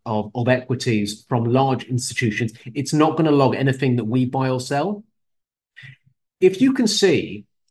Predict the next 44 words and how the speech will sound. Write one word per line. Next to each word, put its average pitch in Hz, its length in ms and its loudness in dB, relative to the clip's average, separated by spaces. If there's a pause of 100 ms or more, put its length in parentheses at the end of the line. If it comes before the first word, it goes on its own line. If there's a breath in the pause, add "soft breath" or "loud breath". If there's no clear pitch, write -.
(140)
the 170 60 2
green 226 400 4
line 131 440 2
continues 151 560 0
to 139 100 -4
go 123 180 2
up. - 200 -2
This 170 180 0
is 180 100 -2
an 180 60 6
example 127 500 -2
of 113 60 -4
what 117 140 -6
I'm 110 80 -8
showing 113 340 -2
you. 117 120 0
It's 117 220 -8
not, 135 220 -2
it's 127 160 -8
not, 143 320 0
it 131 120 0
needs, 147 260 2
it's 123 180 -8
not 147 340 0
updated. 104 340 -2
So 113 160 -4
I'd 113 200 -2
recommend 135 420 2
you 127 60 4
look 123 180 2
at 110 80 -6
an 117 60 -8
updated 113 480 -6
version. 104 440 -6 (180 loud breath)
What 165 260 4
you 151 100 4
will 131 120 4
see 143 340 4
is - 180 -6
that 131 80 -8
the - 60 -16
trend 143 360 0
has 123 200 -8
continued. 120 640 -2